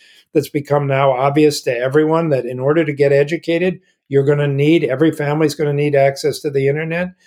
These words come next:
So that's no longer a nice to have, but it's an essential in education. And now we're starting to see that fold into budgets all across the country in this budget season, even though there are significant budget challenges.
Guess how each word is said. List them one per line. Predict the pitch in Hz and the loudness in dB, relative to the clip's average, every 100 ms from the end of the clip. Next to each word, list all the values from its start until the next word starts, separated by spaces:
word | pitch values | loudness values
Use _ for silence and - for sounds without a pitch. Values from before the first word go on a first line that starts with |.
| _ | _
So | - 156 | -2 0
that's | 147 156 151 151 | 2 2 0 -2
no | 147 | 0
longer | 151 156 160 143 | 2 2 2 2
a | 135 | 2
nice | 120 131 175 180 | 0 0 0 -2
to | 156 | -4
have, | 120 131 123 123 - _ _ - | 0 2 2 0 -6 _ _ -2
but | 139 | 0
it's | 135 143 | 0 0
an | 139 | 0
essential | 127 - 170 202 - 127 85 _ | -2 0 0 0 -2 -4 -6 _
in | 135 131 | -6 -4
education. | 127 123 120 123 113 - 120 123 _ _ _ | -4 -4 -4 -2 -2 -4 -10 -12 _ _ _
And | 151 143 | -2 0
now | 151 | 2
we're | 156 147 | 2 2
starting | - 147 147 143 | 2 2 2 0
to | |
see | 131 151 143 | -2 -2 2
that | 139 139 - | 2 2 0
fold | 143 139 135 | 2 4 2
into | 135 123 | 0 0
budgets | 113 156 139 113 123 | 2 2 0 -2 -2
all | 120 | -2
across | 120 135 127 - | -2 0 0 0
the | 113 | -8
country | 135 147 143 110 - _ _ | -8 -6 -4 -6 -6 _ _
in | 156 139 | -2 0
this | 123 - | 0 0
budget | 131 147 147 - | 0 2 0 -4
season, | - 120 113 123 | 0 0 0 -2
even | 127 120 127 | -2 -2 0
though | 120 | 2
there | 120 | 2
are | 110 | 0
significant | - 104 120 117 117 107 | -4 -8 -8 -6 -8 -4
budget | 113 107 104 | -6 -6 -8
challenges. | - 131 143 127 - - | -4 -2 -2 -4 -8 -18